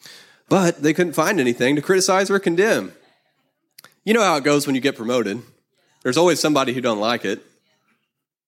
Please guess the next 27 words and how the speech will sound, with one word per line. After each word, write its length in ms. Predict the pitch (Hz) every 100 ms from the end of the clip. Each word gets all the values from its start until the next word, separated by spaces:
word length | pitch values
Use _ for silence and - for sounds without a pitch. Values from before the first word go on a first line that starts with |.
| _ _ _ -
And 80 | 123
they 80 | 117
try 220 | 139 139
to, 80 | -
because 320 | 135 131 131
they're 100 | 113
jealous 420 | 117 104 101 107
is 160 | 104 110
usually 240 | 104 104
what 120 | 101
it 40 | -
comes 200 | 110 101
down 180 | 98 101
to. 200 | 98 120
But 100 | 123
in 80 |
Daniel's 340 | 131 160 156 139
case, 280 | 135 131 -
they 120 | 131
couldn't 240 | 170 156
come 140 | 151 143
up 160 | 156
with 120 | 135 113
a 20 |
solid 300 | - 151 170
<laughs> 40 |
argument. 440 | 147 139 110 98